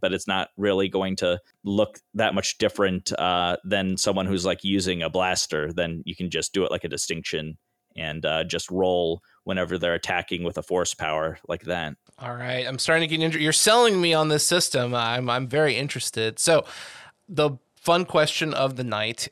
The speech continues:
Speaker 2: uh, what kind of dice do I need to buy if I wanna play this game? You know, some games, like most Fantasy Flight games, have custom dice. Uh, D and D has the D four, six, eight, ten, twelve, so on and so forth.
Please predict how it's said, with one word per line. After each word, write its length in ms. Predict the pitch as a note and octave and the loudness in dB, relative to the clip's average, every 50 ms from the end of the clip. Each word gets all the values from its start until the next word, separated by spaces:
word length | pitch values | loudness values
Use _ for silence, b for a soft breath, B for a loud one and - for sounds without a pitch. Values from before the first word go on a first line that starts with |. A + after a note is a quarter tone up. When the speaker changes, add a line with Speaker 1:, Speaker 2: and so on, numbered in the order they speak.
| - | -4
Speaker 2:
uh, 200 | - B2+ B2+ C3 | 0 0 2 2
what 380 | - D3+ D3 E3 G#3 G#3+ - - | 2 2 2 4 2 2 2 -4
kind 420 | - - - F#3 F#3 F#3+ F#3+ F#3 | -4 0 2 2 4 4 2 2
of 260 | - D#3+ D#3+ D3 C3 - | 2 2 0 0 -2 -2
dice 440 | C3+ C3 C3+ C#3 C3+ B2+ - - | 0 2 2 2 0 0 -2 -2
do 200 | C3 B2 C3 B2 | -2 0 0 2
I 140 | B2 B2 C3 | 2 2 0
need 200 | B2 A#2 A#2+ A#2+ - | -2 -4 -8 -6 -6
to 100 | - A#2 | -6 -2
buy 320 | - A#2 A2+ A2+ A2+ A2+ | 0 2 2 2 2 2
if 160 | A2+ A2+ - | 0 0 -2
I 60 | A#2+ A2+ | -4 -2
wanna 240 | A2 A2 G#2+ A2 A2 | 0 0 0 -2 -4
play 300 | - - B2 C3+ D#3+ D#3+ | -4 -2 0 0 0 0
this 220 | B2+ A#2 - - | -2 -2 -4 -4
game? 280 | - A2+ G2 G2+ G#2 G#2+ | -4 -6 -6 -6 -6 -4
You 80 | G#2+ | -4
know, 100 | G#2+ A2 | -2 -2
some 220 | - - C3+ C3+ B2+ | 0 0 -2 -2 -2
games, 280 | B2+ B2+ B2+ C3+ - | -4 -4 -4 -4 -2
like 180 | B2+ A#2+ - B B B B B B B - | -4 -4 -4 B B B B B B B 0
most 200 | C#3+ D3 - - | 2 2 4 4
Fantasy 300 | D#3 D3 C#3+ - - C3+ | 4 4 4 2 0 0
Flight 220 | - C#3 B2+ C3 | 0 0 0 0
games, 200 | C#3 C3+ B2+ - | -2 -4 -4 -4
have 140 | C3+ B2+ - | -4 -6 -2
custom 360 | - C#3+ C3+ - - C3 B2+ | -2 0 0 0 0 0 0
dice. 460 | B2 B2 B2 A#2+ B2 B2 - - - B B B B B B B B - | 0 0 2 0 0 0 0 -2 -2 B B B B B B B B -6
Uh, 400 | B2+ A#2 A#2 - A#2 - F3 - - - D3 A#2+ A2+ | -4 -4 -2 -2 -2 -2 -4 -4 -6 -12 -20 -14 -12
D 160 | - B2+ B2 | -8 -6 -4
and 100 | B2 A#2+ | -4 -4
D 180 | C3 C3 C3+ C3+ | -4 -4 -4 0
has 280 | C3+ C#3 C3 C3 B2 | 2 2 2 2 0
the 280 | - C3+ B2+ B2 A#2 A#2 | -2 -6 -6 -6 -8 -10
D 340 | A2 - A#2 A#2+ A#2+ A#2 A2+ | -8 -8 -8 -6 -6 -8 -8
four, 360 | - - C3 B2 B2+ B2+ A#2+ | -6 -2 0 0 2 2 2
six, 360 | - - - B2 A#2 - - | 2 0 0 0 -2 -4 -4
eight, 240 | - A#2+ A#2+ A2 - | -4 -4 -6 -6 -8
ten, 300 | - - B2 A2+ A2+ A2+ | -6 -4 -2 -2 -2 -4
twelve, 280 | - - A#2+ G#2+ G#2+ - | -6 -4 -2 -2 -2 -2
so 120 | - A2+ | -4 -4
on 60 | G#2+ | -4
and 60 | G#2+ - | -2 -2
so 140 | - A2+ | -4 -4
forth. 260 | - - A#2 A2+ A2+ | -2 -2 -2 -2 -2